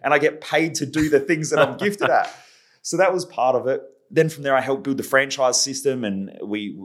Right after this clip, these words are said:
Speaker 1: um, I helped rebrand as well. I was part of it. You know, I, I wasn't the major person involved in it, but I was definitely part of that team. We did the rebranding. I'd go out and I started talking to other personal trainers. Now, we were one of the first people to sort of do integrated therapies and integrated,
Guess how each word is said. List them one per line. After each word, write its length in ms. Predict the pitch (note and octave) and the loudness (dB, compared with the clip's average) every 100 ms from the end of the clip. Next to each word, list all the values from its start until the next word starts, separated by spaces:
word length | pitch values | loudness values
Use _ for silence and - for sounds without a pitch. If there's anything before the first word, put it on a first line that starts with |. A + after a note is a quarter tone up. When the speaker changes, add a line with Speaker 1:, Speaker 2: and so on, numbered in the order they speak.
| - | -4
Speaker 1:
um, 340 | F#2+ F2 F2 - | -2 -2 -4 -4
I 100 | F#2 | -2
helped 240 | A#2 G#2 | -2 -6
rebrand 460 | G2 G#2+ G2+ F#2+ G2+ | -8 -6 -2 -2 -2
as 140 | F#2+ | -6
well. 160 | G2+ G#2+ | -2 0
I 40 | |
was 100 | G2 | 0
part 260 | - F#2+ G2 | -2 -2 0
of 100 | F#2+ | 0
it. 140 | G2 | -2
You 60 | G#2 | -4
know, 100 | F#2+ | -2
I, 220 | F#2+ E2 | 0 0
I 20 | |
wasn't 280 | F#2+ G2+ F#2 | -2 -4 -8
the 60 | F2 | -12
major 320 | F2 E2+ E2+ | -8 -8 -8
person 460 | - E2+ - F2 E2 | -8 -6 -6 -8 -12
involved 360 | E2 E2 E2 | -8 -6 -6
in 40 | F2 | -10
it, 80 | |
but 120 | D2+ E2 | -8 -6
I 20 | |
was 180 | E2+ - | -8 -12
definitely 300 | F2 - E2+ | -16 -16 -8
part 200 | E2+ E2+ | -4 -4
of 40 | |
that 140 | E2 | -4
team. 320 | - G#2+ F2+ E2+ _ _ _ _ | -8 -10 -12 -14 _ _ _ _
We 120 | - G#2+ | -4 -2
did 140 | A#2+ | 0
the 80 | G#2 | 2
rebranding. 480 | G#2 G2+ G2+ G#2 G2+ | 0 0 0 0 -4
I'd 120 | F2+ | -4
go 140 | G#2+ G#2+ | -2 0
out 60 | |
and 80 | F#2 | -2
I 20 | |
started 320 | F#2+ - G2 F2+ | -4 -2 -2 -2
talking 400 | - C3 C3 F#2+ | 0 0 0 -4
to 120 | F2 | -2
other 280 | - G2+ G2 | -2 0 0
personal 400 | - - G#2 G2 | -2 -6 -4 -4
trainers. 420 | - B2 G2 D#2+ - _ _ _ - | -4 -6 -6 -10 -16 _ _ _ -2
Now, 100 | D3 | 2
we 140 | D#3+ | 2
were 100 | G#3 F3 | 2 0
one 140 | C3+ | 0
of 40 | G#2+ | -2
the 60 | - | -2
first 240 | A#2+ A2 | 0 0
people 240 | - A#2 G2 | -4 -8 -6
to 60 | |
sort 160 | - G#2 | -4 -4
of 60 | |
do 80 | F#2+ | -6
integrated 580 | F#2+ G#2+ G2 F#2+ F2 E2 | -8 -10 2 2 2 -2
therapies 400 | A2 B2 G2+ E2+ | -2 -2 -2 -10
and 80 | F2 | -10
integrated, 600 | G#2 G2 F#2 F#2 F2+ | -12 -4 0 0 -2